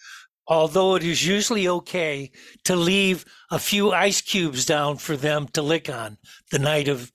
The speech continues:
preceding the surgery. Additionally, you also need to recognize that some surgeries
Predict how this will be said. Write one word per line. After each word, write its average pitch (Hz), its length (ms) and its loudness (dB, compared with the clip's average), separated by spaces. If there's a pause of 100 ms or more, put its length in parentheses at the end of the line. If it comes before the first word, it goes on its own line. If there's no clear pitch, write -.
(120)
preceding 135 500 -2
the 127 80 -8
surgery. 123 520 -2 (400)
Additionally, 180 960 0 (400)
you 147 200 -2
also 180 300 0
need 175 300 -2
to 160 100 -2
recognize 151 800 -2 (260)
that 156 100 0
some 190 280 2
surgeries 160 720 0